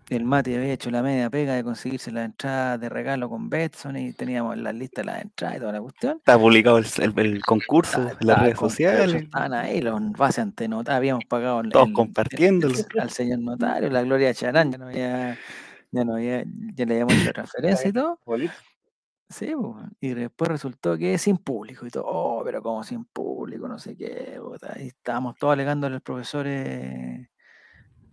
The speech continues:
Speaker 1: Buddy Richard, pues, "¿Cómo, dónde está Buddy Richard que no se mueve ahora por Colo Colo? Cambiamos de presidente, ya no tenemos público". Y después, como a las, no sé, a las tres horas habrán sido, cuatro horas, dos horitas, tres horitas, no sé.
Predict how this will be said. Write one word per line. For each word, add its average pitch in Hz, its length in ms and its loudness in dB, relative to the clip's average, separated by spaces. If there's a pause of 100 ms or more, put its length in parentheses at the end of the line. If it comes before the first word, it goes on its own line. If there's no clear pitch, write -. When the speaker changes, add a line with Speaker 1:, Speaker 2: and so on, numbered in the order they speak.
Speaker 1:
Buddy 131 360 4
Richard, 247 360 4
pues, - 140 -20 (220)
"¿Cómo, - 260 -8
dónde 135 260 -6
está 123 200 -2
Buddy 127 240 -4
Richard 147 240 -6
que 127 100 -10
no 127 80 -6
se 113 100 -10
mueve 131 200 -4
ahora 127 120 -4
por 120 140 -10
Colo 117 300 -8
Colo? 165 340 -2
Cambiamos 123 340 -2
de 123 60 -6
presidente, 123 500 -8
ya 117 80 -6
no 117 120 -4
tenemos 120 300 -6
público". 190 420 -6 (1300)
Y 151 120 4
después, 226 540 8
como 190 240 2
a 175 40 2
las, 156 180 2 (380)
no 143 140 -12
sé, 175 200 -6
a 143 40 -6
las 135 140 -10
tres 143 180 -4
horas 269 240 -2
habrán 226 180 0
sido, 233 220 -4
cuatro 196 300 -12
horas, 220 220 -8
dos 196 180 -8
horitas, 240 300 -8
tres 190 140 2
horitas, 202 320 -4
no 165 100 -6
sé. - 180 -6